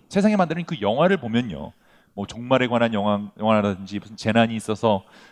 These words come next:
어, 뭐 폭풍이 치거나 뭐 눈이 많이 오거나 뭐 쓰나미가, 뭐 이런 영화들을 다 보면 하나같이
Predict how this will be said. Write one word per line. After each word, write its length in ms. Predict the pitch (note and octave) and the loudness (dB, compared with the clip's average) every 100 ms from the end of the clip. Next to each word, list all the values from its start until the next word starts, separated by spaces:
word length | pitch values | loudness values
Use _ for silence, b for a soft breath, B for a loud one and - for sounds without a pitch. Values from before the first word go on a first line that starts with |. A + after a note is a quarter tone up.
| B | B
어, 140 | F2 E2+ | -12 -10
뭐 340 | E2 F#2 F2 - | -8 -6 -6 -10
폭풍이 400 | - - C#3+ B2+ | -20 -10 -8 -6
치거나 380 | - A#2+ A#2 A2+ | -6 0 2 2
뭐 200 | G#2 F#2 | 0 -6
눈이 440 | G#2 A#2 A2+ F#2+ | -6 -6 -6 -4
많이 220 | - F#2+ A#2+ | -2 -2 -2
오거나 460 | G#2 G#2+ A2 G#2+ | -2 0 2 0
뭐 160 | G2 G2 | -2 -10
쓰나미가, 420 | - E3+ D3 A#2+ | -2 0 0 -4
뭐 120 | B2 | -2
이런 200 | D#3+ G#3 | 0 0
영화들을 400 | B2+ D#3 F3 F#3+ | 2 2 2 -2
다 220 | - D3+ | 0 0
보면 240 | D3+ C#3+ D#3 | 0 0 0
하나같이 760 | - B3+ C4+ G3 - F#3+ G#2 | 0 -2 2 2 0 -2 -2